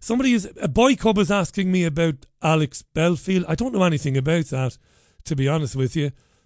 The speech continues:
Alex Belfield is somebody who used to work in commercial radio, did he? Did he work for the B B C? Um, I'm, I'm not sure. He, he was sent to prison. I think the chap was sent to prison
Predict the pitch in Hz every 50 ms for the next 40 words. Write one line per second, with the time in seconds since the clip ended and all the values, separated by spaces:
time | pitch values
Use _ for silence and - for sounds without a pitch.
0 | _ - - 160 185 185 - - - - 180 180 175 147 - - 175 170 165 151
1 | 143 - - 160 170 170 156 135 147 160 156 156 147 - - 143 139 160 165 147
2 | - 156 151 - - 143 156 160 147 - 151 147 147 156 160 160 147 156 151 151
3 | 135 156 160 160 165 143 - _ _ _ - - 139 143 143 156 175 165 - -
4 | 180 156 160 156 170 165 151 156 143 - - 156 147 156 165 - _ _ _ _
5 | _ _ - - - - - - - 139 143 143 147 151 151 - _ _ - 147
6 | - - 151 147 147 151 147 - - - 160 147 151 160 156 - - _ _ _
7 | - - - 123 147 170 117 151 151 143 - - 185 202 180 - 170 131 - -
8 | 170 175 190 131 131 120 123 - 131 113 - 156 139 127 - - 131 - 147 139
9 | 131 - 139 123 - 151 135 123 131 - - 151 139 131 131